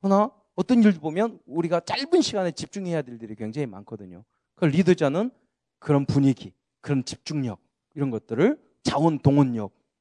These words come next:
이런 것을 가지고 있는 거예요. 느헤미야가 그겁니다. 자기의 생활에 안주하지 않고 리더자는 그걸 다 버리고, 어, 아닥사스다 왕 이십 년에 거기서 편안하게 지낼 수 있었고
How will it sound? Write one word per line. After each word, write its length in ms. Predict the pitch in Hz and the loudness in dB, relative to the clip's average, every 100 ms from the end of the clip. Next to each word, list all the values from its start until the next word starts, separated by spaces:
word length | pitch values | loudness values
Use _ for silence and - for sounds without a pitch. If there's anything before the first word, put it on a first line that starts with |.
| _ | _
이런 100 | 208 | -4
것을 160 | 180 147 | -2 -4
가지고 340 | - 127 135 | -10 -12 -12
있는 200 | 101 98 | -12 -14
거예요. 200 | 90 90 110 _ _ _ | -20 -20 _ _ _ _
느헤미야가 520 | 143 143 123 104 95 - | 0 2 0 -8 -18 -20
그겁니다. 480 | _ 113 113 104 107 _ _ _ _ _ _ _ _ _ _ | _ -14 -12 -12 _ _ _ _ _ _ _ _ _ _ _
자기의 360 | - 185 208 233 | 2 4 6 8
생활에 320 | - 262 254 | 8 8 8
안주하지 520 | 143 196 214 240 208 | 6 6 10 10 10
않고 380 | 139 127 165 131 | 6 4 6 6
리더자는 640 | 143 208 202 175 165 165 | 6 4 4 2 -2 -4
그걸 240 | - 202 202 | 4 4 4
다 140 | - - - - - - | 0 -6 -6 -4 -2 4
버리고, 720 | 131 147 123 143 160 98 - _ _ _ _ _ | 4 4 4 4 4 2 -8 _ _ _ _ _
어, 140 | 107 90 | -12 -4
아닥사스다 720 | 143 208 - - 202 - 170 | 2 4 4 2 0 2 4
왕 220 | 151 143 | 4 0
이십 220 | 147 151 175 | -4 -8 -6
년에 440 | 135 117 117 110 - | -4 -6 -10 -16 -6
거기서 260 | 156 170 | -4 -4
편안하게 580 | - - 269 262 226 160 | -4 -2 0 0 -2 -6
지낼 240 | - 160 151 | -8 -6 -6
수 140 | - | -8
있었고 400 | 104 131 - | -12 -14 -12